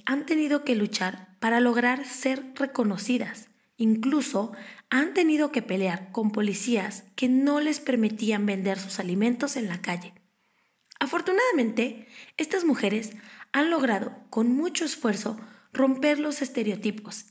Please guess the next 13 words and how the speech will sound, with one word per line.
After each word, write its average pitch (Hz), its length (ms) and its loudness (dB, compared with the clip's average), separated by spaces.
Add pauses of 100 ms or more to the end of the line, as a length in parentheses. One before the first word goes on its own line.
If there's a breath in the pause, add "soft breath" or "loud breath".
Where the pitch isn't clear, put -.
(160)
y 247 160 0
tirar 302 420 6
las 311 220 0
barreras 214 640 0
que 254 100 2
no 262 240 4
les 302 180 0
permitían 220 540 0
crecer 214 540 -2 (360 loud breath)
y 277 100 4
desarrollar 247 520 2
sus 240 200 -6
pasiones. - 600 -4